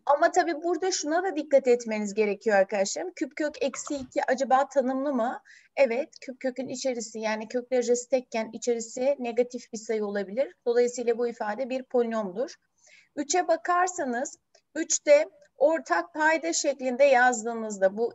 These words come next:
x bölü x artı bir bölü x olur. Başka bir deyişle bir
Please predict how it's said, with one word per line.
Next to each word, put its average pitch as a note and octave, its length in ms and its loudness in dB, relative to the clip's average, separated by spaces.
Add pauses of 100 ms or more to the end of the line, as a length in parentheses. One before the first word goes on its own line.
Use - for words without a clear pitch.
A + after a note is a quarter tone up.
x - 340 -6
bölü B3 200 0
x - 480 -12
artı A#3+ 480 -4
bir C4+ 240 -8
bölü A#3+ 160 -6
x A3+ 360 -10
olur. F#3 340 -8 (380)
Başka C4 360 2
bir A3 60 -10
deyişle G3 500 -4
bir C4 340 -6